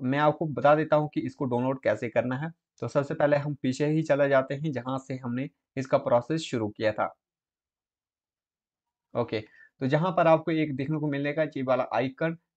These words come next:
यानी कि माई अकाउंट, यहाँ पे आपको माई अकाउंट में लॉगिन कर लेना है। जैसे मैं जहाँ पर क्लिक करता हूँ, जहाँ पे ईमेल आईडी और पासवर्ड आपने डाल के लॉगिन कर देना है। अगर आपकी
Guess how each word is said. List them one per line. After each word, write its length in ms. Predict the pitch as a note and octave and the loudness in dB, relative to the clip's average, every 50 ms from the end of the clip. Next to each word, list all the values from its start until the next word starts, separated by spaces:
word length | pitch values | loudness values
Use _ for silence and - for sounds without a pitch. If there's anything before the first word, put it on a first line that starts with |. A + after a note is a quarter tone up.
| _ _ _ _ _ _ _ - | _ _ _ _ _ _ _ -8
यानी 160 | B2+ B2+ C3 | -6 -6 -4
कि 120 | - D3+ | -2 -2
माई 220 | C3+ C3 C3 C3+ C3+ | 0 2 2 2 0
अकाउंट, 480 | C3 B2 B2 - - D3+ D#3 E3 D#3+ D#3 | 0 -2 -2 -2 -2 -2 -2 -2 -2 -4
यहाँ 260 | A#2+ C3 - D#3+ E3 | -6 -6 -6 -6 -2
पे 80 | F3 E3+ | 2 4
आपको 260 | D#3 D#3 D#3 D#3+ D#3+ | 4 4 2 0 0
माई 200 | C#3+ D3 D#3 E3 | 0 2 2 2
अकाउंट 260 | D#3+ D#3 C#3+ C#3 C3+ | 0 0 -2 -4 -4
में 60 | D3 D3 | -2 0
लॉगिन 280 | C3+ A2 A#2 C3 C3 B2+ | 2 2 2 0 -2 -2
कर 120 | - B2 | -2 -2
लेना 220 | B2+ C3 C3+ C#3 | -2 -2 -4 -4
है। 100 | C#3+ D3 | -8 -12
जैसे 260 | C3 A#2 A#2 - - A#2+ | -14 -14 -14 -12 -10 -10
मैं 120 | A#2+ A2+ | -8 -8
जहाँ 220 | A2+ A2+ - D#3+ D#3 | -8 -8 -6 -4 -4
पर 100 | E3 D#3 | -4 -2
क्लिक 240 | D3+ - D#3 D#3 D#3 | -2 -2 -2 -2 -2
करता 240 | D#3+ D3 - - C#3+ | -2 -2 -2 -2 -2
हूँ, 180 | D3 E3 G3 - _ - - - _ _ _ _ - | -2 -2 -6 -10 _ -20 -20 -20 _ _ _ _ -2
जहाँ 180 | B2 C3+ C#3+ D3 | 2 2 2 2
पे 160 | - E3 - - | 0 -2 -2 0
ईमेल 300 | D#3 D#3 D#3+ E3 D#3+ D#3+ | 0 2 2 4 4 6
आईडी 200 | D#3 D#3 D3+ D#3 D#3+ | 6 6 4 4 2
और 160 | D#3+ D#3+ D#3 - | 2 2 2 2
पासवर्ड 440 | - B2+ B2 - C3+ - - D#3+ E3+ _ _ _ _ _ _ - | 2 2 2 2 2 0 0 0 -2 _ _ _ _ _ _ 0
आपने 380 | - B2 B2 - C#3+ C#3 C3+ C3+ | 0 0 0 0 -2 -2 0 4
डाल 220 | A#2 A2+ A#2+ B2 B2 - | 6 6 6 4 2 -2
के 180 | C#3 D3 E3 - B2+ | -6 -6 -6 -2 2
लॉगिन 280 | A#2+ A#2 A#2+ B2 C3 C3 | 4 4 4 4 2 2
कर 140 | - B2 | 2 2
देना 220 | A#2+ C3 C3 C3+ C#3 | 2 2 0 -2 -2
है। 60 | - - | 0 0
अगर 180 | B2+ C3 C3+ C3+ | 2 4 4 6
आपकी 380 | C3+ C3 C3 - - C#3 C3+ | 4 4 2 -2 -4 -4 -4